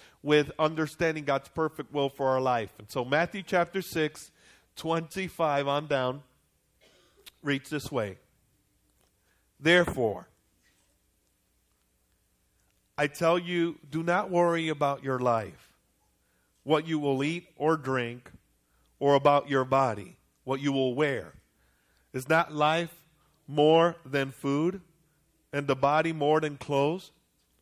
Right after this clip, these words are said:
Look at the birds of the air. They do not sow or reap or store away in barns, and yet you are he-, your heavenly Father feeds them. Are you not much more valuable than they?" Stop right there.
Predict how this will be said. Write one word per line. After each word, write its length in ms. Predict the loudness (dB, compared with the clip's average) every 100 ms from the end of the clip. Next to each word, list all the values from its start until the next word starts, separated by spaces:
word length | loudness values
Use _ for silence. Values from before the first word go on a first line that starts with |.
| _ _ _ _ _
Look 200 | 0 2
at 80 | 0
the 80 | 0
birds 320 | 6 4 4
of 60 | -6
the 200 | -8 -2
air. 240 | 2 4
They 140 | 2 0
do 120 | 0
not 240 | 0 -2
sow 360 | -4 2 4 2
or 300 | 0 2 2
reap 300 | 2 -2 -2
or 140 | -4
store 300 | -4 -2 0
away 280 | 2 2 2
in 120 | 0
barns, 480 | -2 2 2 0 -6
and 100 | -4
yet 180 | -2 -2
you 140 | 0
are 100 | 0 0
he-, 100 | -4
your 140 | -2 2
heavenly 340 | 2 2 -4
Father 340 | -2 -2 0 -4
feeds 400 | -4 -8 -8 -8
them. 220 | -8 -8 _ _ _ _ _ _ _ _ _ _ _ _ 2
Are 80 |
you 100 | 2
not 220 | 4 0 2
much 240 | 0 2
more 200 | 4 4
valuable 600 | 6 4 4 2 0 0
than 200 | 0 -2
they?" 200 | -2 -2
Stop 320 | -2 0 0
right 180 | 0 -8
there. 320 | -4 0 0